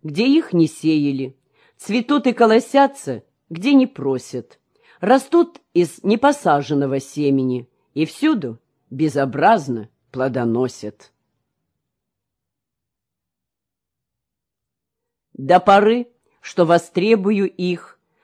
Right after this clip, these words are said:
воплощая в достойных словах, много мыслей и шуток моих содержу я в чужих головах.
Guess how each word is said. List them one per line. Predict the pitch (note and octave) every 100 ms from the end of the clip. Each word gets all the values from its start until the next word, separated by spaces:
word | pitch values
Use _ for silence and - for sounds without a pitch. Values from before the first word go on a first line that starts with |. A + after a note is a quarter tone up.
| _
воплощая | B2+ E3+ E3 F3 E3+ - F3 E3 D#3
в |
достойных | B2+ D#3+ - - D#3+ D3+ D3+
словах, | - D3 C#3+ C#3+ C#3 - _ _ _ _ _ _ -
много | E3 A3 E4 C4 F3
мыслей | D#3+ E3 D#3+ - D3+ D3+
и | -
шуток | D#3 - E3+ D#3 D3 C#3+
моих | D3+ D3 C#3+ C#3 C3 - _ _
содержу | - D3 C3+ C#3 C3 A#2 G3 B3
я | A3 G#3+ A3 _ _ _
в | _
чужих | - D#3 B2+ B2 E3+ - - _ -
головах. | B2+ C#3 C3 A#2 A#2+ A2 - -